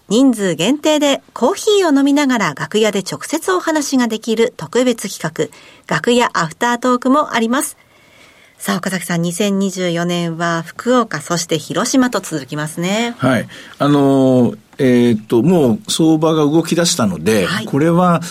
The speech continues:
Speaker 2: うかうかしてられないなと思ってですね、実は昨日から、
Speaker 1: はい。
Speaker 2: えー、この福岡と広島向けの資料を作り始めました。
Speaker 1: はい。
Speaker 2: で、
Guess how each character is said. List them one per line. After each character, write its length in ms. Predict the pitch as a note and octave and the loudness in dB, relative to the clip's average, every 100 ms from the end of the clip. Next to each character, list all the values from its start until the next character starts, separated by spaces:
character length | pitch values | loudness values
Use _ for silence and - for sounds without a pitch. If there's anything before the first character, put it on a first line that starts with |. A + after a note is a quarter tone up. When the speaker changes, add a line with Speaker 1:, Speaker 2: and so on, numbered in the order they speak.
| - | -4
Speaker 2:
う 100 | E3+ | -2
か 160 | E3 | 0
う 120 | A2 F2+ | 0 0
か 140 | F#2+ | -2
し 120 | - | 0
て 100 | B2 | 0
ら 120 | A#2 | 2
れ 120 | A#2 A#2+ | 2 4
な 160 | A#2+ | 4
い 60 | G2 | 4
な 200 | G#2+ G#2 | 2 0
と 120 | G2 | -2
思 180 | F2+ G2 | -2 -2
っ 40 | |
て 180 | - F2 | -4 -8
で 120 | D#2 | -4
す 140 | - F#2+ | -2 0
ね、 240 | F2+ D#2+ | 0 -2
実 300 | F2+ F#2+ C3 | -4 -2 0
は 120 | G#2+ | 0
昨 360 | F2+ - C#3 C3+ | 0 0 2 2
日 40 | |
か 140 | F#2+ D#2 | 0 -2
ら、 200 | G2 F#2+ | -2 0
Speaker 1:
は 140 | C4 | 0
い。 60 | D4 | 0
Speaker 2:
え 20 | A2+ | 0
ー、 40 | G2 | 0
こ 120 | G#2+ | 2
の 140 | G#2 | 2
福 360 | F#2 - D3+ D3+ | 0 -4 2 2
岡 280 | G2+ F#2 F2 | 2 -2 -4
と 140 | G2+ | -2
広 260 | F#2 A2 A2 | 0 0 2
島 180 | A#2 G#2+ | 2 4
向 120 | G#2+ | 2
け 180 | A2+ A2 | 2 2
の 120 | A2+ | 2
資 160 | - | 2
料 200 | G#2+ G2+ G#2 | 2 2 2
を 80 | |
作 200 | - - | -2 -4
り 80 | G2+ | -4
始 180 | F#2 F2+ | -4 -4
め 140 | F#2 | -4
ま 120 | E2+ E2 | -2 -2
し 120 | - | -2
た。 140 | - | -2
Speaker 1:
は 200 | - - - - - | -4 -6 -8 -12 -6
い。 40 | C3 | 0
Speaker 2:
で、 180 | C3 | 0